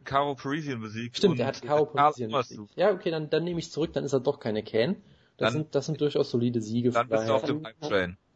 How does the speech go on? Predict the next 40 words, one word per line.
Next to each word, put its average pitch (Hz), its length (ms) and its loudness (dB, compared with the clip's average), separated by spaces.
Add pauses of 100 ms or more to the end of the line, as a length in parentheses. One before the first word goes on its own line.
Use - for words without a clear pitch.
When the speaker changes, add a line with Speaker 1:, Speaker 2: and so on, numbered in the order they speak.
(400)
Speaker 3:
Wir 156 100 -2
sollten 175 240 2
vielleicht 170 220 4
auch - 20 -4
mal 160 120 2
seinen 143 180 2
Namen 147 320 2
nennen, 160 180 2
er 139 100 2
ist 143 220 -4
Fernando 147 520 2
González. 147 920 0
Speaker 2:
Stimmt, 120 300 -4
ja. - 140 -2
Speaker 1:
Nein. 98 160 -2
Speaker 3:
Der 143 100 4
Monkey 208 800 2
Maniac. 190 500 4 (680)
Speaker 2:
Genau, 131 240 -2
das 127 120 -4
ist, 139 260 -4
es 147 200 0
ist 175 140 -2
halt 151 260 2
ein 131 240 0
Action-Kampf, 107 640 -4
also 120 180 2
genau 123 280 6
das, 123 200 2
was, - 340 -2
was 120 180 -4
Scott - 240 -2
Coker 120 300 4
halt 107 180 0
auf 113 80 -8
so 117 100 -4
einer 107 100 0
Card 98 240 -6
bringen 110 280 0
will. 95 180 2